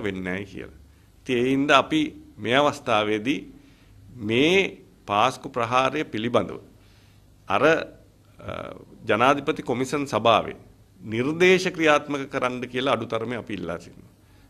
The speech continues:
මොකද ඒ ජනාධිපති කොමිෂන් සභාවේ, අ, යම් යම්, අ, පරීක්ෂණ ඉස්සරහට ගෙනියන්න කියලා ඒගොල්ලන් නිර්දේශ කරලා තිබුණා. ඒ වගේම, අ,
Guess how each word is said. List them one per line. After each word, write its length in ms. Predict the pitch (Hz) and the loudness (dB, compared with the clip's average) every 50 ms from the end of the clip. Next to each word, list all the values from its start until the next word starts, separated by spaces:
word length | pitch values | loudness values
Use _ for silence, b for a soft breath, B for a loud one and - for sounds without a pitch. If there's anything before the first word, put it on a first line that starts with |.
| b _ _ | b _ _
මොකද 220 | 110 107 123 139 151 165 170 151 131 - | -4 0 0 4 4 4 2 2 -2 -6
ඒ 220 | - 113 127 143 135 127 120 98 | -4 0 2 2 2 0 -2 -2
ජනාධිපති 560 | 101 98 104 113 127 127 131 131 147 - - | -2 0 2 2 2 0 0 -4 -4 -6 -4
කොමිෂන් 380 | - 120 110 110 117 117 135 127 | -6 -6 -6 -4 -4 -6 -6 -6
සභාවේ, 580 | - - 101 98 101 104 107 113 117 151 202 - - b b b b b b b b b b | -2 -4 0 2 4 4 4 4 4 0 -2 -4 -6 b b b b b b b b b b
අ, 140 | - 95 85 78 80 71 67 64 - - - - - 92 90 | -10 -6 -4 -4 -2 -4 -4 -6 -8 -12 -16 -18 -20 -18 -6
යම් 200 | 104 110 113 127 147 151 | 2 2 2 4 4 4
යම්, 160 | 160 170 170 156 - - b b b b b b _ | 4 2 2 -2 -10 -14 b b b b b b _
අ, 240 | - 92 85 82 82 | -10 -6 -6 -6 -6
පරීක්ෂණ 580 | - - 110 110 139 160 - - - 165 117 92 - - - - - - - - _ | -2 0 2 4 4 2 0 2 2 2 2 2 -4 -8 -16 -20 -20 -20 -20 -20 _
ඉස්සරහට 500 | - - - - - 139 147 147 151 147 156 | -14 -14 -6 -4 0 2 4 4 4 4 4
ගෙනියන්න 420 | 135 113 110 120 127 127 131 135 135 139 | 0 0 -2 0 0 0 0 0 -2 -4
කියලා 260 | 139 135 131 135 139 | -2 -2 0 2 2
ඒගොල්ලන් 260 | 123 120 120 120 113 | 0 0 -2 -2 -2
නිර්දේශ 420 | 107 104 101 101 101 107 104 - | -2 -4 -4 -2 -4 -4 -2 -4
කරලා 220 | 120 104 120 120 127 | -4 -2 -2 -2 -2
තිබුණා. 320 | 127 147 143 165 - - - b b b b b b _ - | -4 -6 -10 -10 -14 -14 -20 b b b b b b _ -6
ඒ 100 | 110 120 | -2 2
වගේම, 400 | 127 139 143 143 151 147 147 147 | 4 4 4 4 4 4 4 4
අ, 140 | 147 143 | 2 2